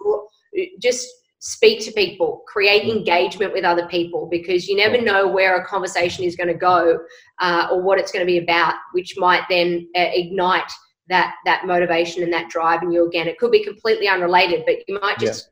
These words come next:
Speaker 1: feel really good after, you know, talking about dogs in the park. I don't know, but
Speaker 2: Yeah.
Speaker 1: you, it just
Speaker 2: <laughs>
Speaker 1: puts you, it lifts you. So then you go, "Okay, I feel really good from that," and,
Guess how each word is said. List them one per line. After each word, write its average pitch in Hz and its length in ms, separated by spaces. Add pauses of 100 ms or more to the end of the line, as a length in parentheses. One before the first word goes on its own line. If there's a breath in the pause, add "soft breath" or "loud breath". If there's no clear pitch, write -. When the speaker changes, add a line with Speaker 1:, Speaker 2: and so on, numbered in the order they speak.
(500)
Speaker 1:
feel 403 240 (380)
really 185 200
good 185 280
after, 170 380 (400 soft breath)
you 175 120
know, 175 80 (400)
talking 208 220
about 180 220
dogs 185 260
in 196 60
the 175 60
park. 175 360
I 165 100
don't 185 120
know, 170 160
but 131 120
Speaker 2:
Yeah. 120 140
Speaker 1:
you, 95 180
it 127 120
just 135 200
Speaker 2:
<laughs> 117 240
Speaker 1:
puts - 40
you, 104 180
it - 220 (160)
lifts 247 360
you. 180 280
So 202 160
then 196 180
you 185 140
go, 180 260 (120)
"Okay, 196 360
I 214 60
feel 247 160
really 202 160
good 254 160
from 175 100
that," 185 240
and, 330 80